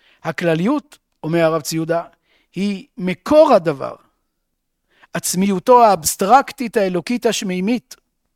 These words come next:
והיא מתגלה בארץ במעשיות בפרטי פרטים.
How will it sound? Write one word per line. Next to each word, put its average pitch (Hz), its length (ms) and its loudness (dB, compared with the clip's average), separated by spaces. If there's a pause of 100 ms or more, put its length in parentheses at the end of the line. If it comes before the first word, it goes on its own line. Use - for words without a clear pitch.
(800)
והיא 175 400 -2
מתגלה 180 1300 0
בארץ 190 960 2
במעשיות 185 1000 -2
בפרטי 208 560 -2
פרטים. 220 500 -6